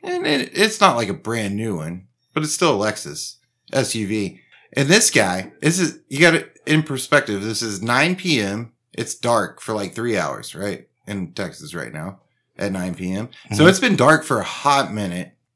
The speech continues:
Speaker 1: This guy is washing his fucking Lexus
Speaker 2: Oh.
Speaker 1: in the parking spot in front of
Speaker 2: With,
Speaker 1: the
Speaker 2: like, a
Speaker 1: store
Speaker 2: bucket.
Speaker 1: with a five-gallon bucket and a chair that he took from the inside of the store.
Speaker 2: Yeah, meth's a hell of a drug.
Speaker 1: Dude, it's two things. It's either he's,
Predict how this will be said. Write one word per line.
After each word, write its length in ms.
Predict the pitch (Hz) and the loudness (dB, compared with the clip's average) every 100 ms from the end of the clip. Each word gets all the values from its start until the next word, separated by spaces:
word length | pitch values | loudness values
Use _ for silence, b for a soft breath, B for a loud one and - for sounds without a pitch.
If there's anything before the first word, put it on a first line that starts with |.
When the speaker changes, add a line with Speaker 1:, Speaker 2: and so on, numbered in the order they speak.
| _ | _
Speaker 1:
This 200 | - 175 | 0 2
guy 100 | 196 185 | 4 4
is 160 | 139 | 4
washing 460 | 98 123 147 151 165 | 2 0 0 0 -2
his 180 | 143 - | -2 -4
fucking 460 | 135 135 131 110 | -4 -4 -4 -6
Lexus 640 | 87 110 123 - 92 - - - | -6 -4 -4 -6 -6 -8 0 8
Speaker 2:
Oh. 320 | 240 226 196 | 10 12 12
Speaker 1:
in 120 | 165 | 12
the 180 | - 120 | 12 12
parking 360 | 226 233 220 160 | 10 8 4 2
spot 520 | - 107 90 92 - _ _ _ - | 2 0 0 -2 -8 _ _ _ -4
in 100 | - | 2
front 240 | 180 185 | 6 10
of 40 | |
Speaker 2:
With, 100 | 262 | 12
Speaker 1:
the 60 | 262 | 12
Speaker 2:
like, 80 | 220 | 12
a 20 | |
Speaker 1:
store 180 | 226 196 | 12 12
Speaker 2:
bucket. 420 | 330 294 - 123 | 12 12 12 8
Speaker 1:
with 180 | 196 202 | 10 12
a 60 | 202 | 12
five-gallon 760 | - 185 226 208 226 233 202 | 10 10 10 8 8 10 8
bucket 440 | 156 175 175 190 - - | 8 6 8 6 4 2
and 140 | 160 | 2
a 60 | 139 | 4
chair 380 | - 190 185 | 4 6 6
that 140 | 156 147 | 6 4
he 80 | 143 | 2
took 260 | 185 185 | 0 2
from 140 | 175 165 | 2 4
the 100 | 156 | 4
inside 360 | 160 160 147 135 | 4 4 2 0
of 80 | |
the 60 | 123 | -4
store. 380 | - 135 107 - _ _ _ _ - - | -4 -2 -2 -4 _ _ _ _ -6 4
Speaker 2:
Yeah, 180 | 123 | 6
meth's 280 | 120 180 - | 8 8 8
a 40 | 135 | 4
hell 120 | 135 | 4
of 80 | 113 | 4
a 40 | |
drug. 300 | 113 120 98 - _ _ | 4 4 0 -8 _ _
Speaker 1:
Dude, 220 | 156 165 - | 6 6 6
it's 260 | 156 151 | 4 4
two 160 | 226 233 | 2 4
things. 320 | 180 98 - | 4 4 0
It's 220 | 127 135 | 0 4
either 220 | 220 196 | 6 6
he's, 320 | 127 147 202 | 6 4 2